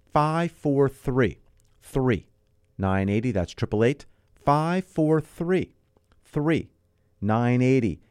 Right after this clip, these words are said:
Interest rate versus interest volume. That's how the banks want you to pay. They want you to pay that interest rate, that payment. Even if you make an extra payment, you need to specify it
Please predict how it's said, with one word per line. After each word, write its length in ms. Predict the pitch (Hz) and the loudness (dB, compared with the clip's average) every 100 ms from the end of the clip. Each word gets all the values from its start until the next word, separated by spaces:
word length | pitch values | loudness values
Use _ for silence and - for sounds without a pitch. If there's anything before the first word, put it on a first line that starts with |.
| _ | _
Interest 480 | 95 120 - 190 - | -6 -6 -4 -6 -4
rate 240 | 170 156 156 | -2 -2 -4
versus 360 | 117 - 95 | -6 -4 -4
interest 400 | 101 92 120 117 | -4 -4 -6 -4
volume. 440 | 113 107 101 78 - _ _ _ _ _ _ _ _ _ _ | 0 2 0 -4 -12 _ _ _ _ _ _ _ _ _ _
That's 240 | 127 175 - | -6 -6 -6
how 160 | 185 | -6
the 100 | 185 | -4
banks 460 | 180 143 160 - - _ _ _ _ _ _ - | -2 -2 -4 -10 -20 _ _ _ _ _ _ -6
want 300 | 117 147 - _ _ _ | -4 -4 -6 _ _ _
you 560 | 113 127 175 160 113 107 _ | -12 -6 -2 -2 -2 -6 _
to 100 | - | -10
pay. 340 | - 175 190 | -8 -6 -6
They 160 | 110 143 | -2 0
want 280 | 165 175 - | 0 -4 -4
you 80 | 165 | -6
to 40 | |
pay 200 | 156 147 | -4 -4
that 180 | 160 165 | -4 -6
interest 340 | 143 139 127 | -8 -10 -8
rate, 160 | 127 127 | -6 -4
that 200 | 120 143 | -6 -6
payment. 320 | 131 107 82 - _ _ | -8 -8 -8 -14 _ _
Even 240 | - 185 214 | -6 -2 -2
if 80 | 185 | -4
you 80 | |
make 220 | 175 165 165 | -4 -4 -4
an 60 | |
extra 280 | 156 - 127 | -6 -6 -10
payment, 460 | - 170 202 - _ _ _ _ - | -8 -8 -6 -8 _ _ _ _ -10
you 100 | 175 | -4
need 160 | 170 | -4
to 80 | - | -6
specify 600 | - - 277 - 170 95 | -10 -6 -4 -4 -6 -6
it 120 | 87 | -6